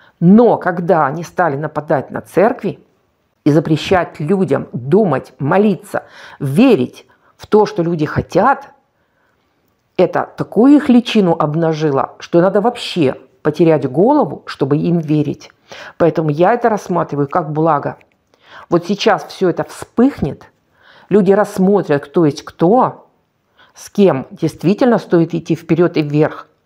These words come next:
а кого надо отправить по их дороге, пускай идут по жизни как хотят, и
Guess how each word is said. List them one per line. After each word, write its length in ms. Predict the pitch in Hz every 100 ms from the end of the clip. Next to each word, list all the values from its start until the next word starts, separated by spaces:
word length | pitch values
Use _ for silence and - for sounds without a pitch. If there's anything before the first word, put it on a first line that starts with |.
| _ _ -
а 100 | 151
кого 240 | 170 254
надо 220 | 240 151
отправить 720 | - 147 - 180 208 208 - _ _ _
по 80 | 185
их 240 | 180 143 139
дороге, 460 | 160 214 247 214
пускай 420 | - 160 - 165
идут 320 | 160 185 240 -
по 120 | 165
жизни 320 | 170 170 151
как 240 | 151 151
хотят, 540 | - 139 214 247 277 -
и 340 | 190 175 160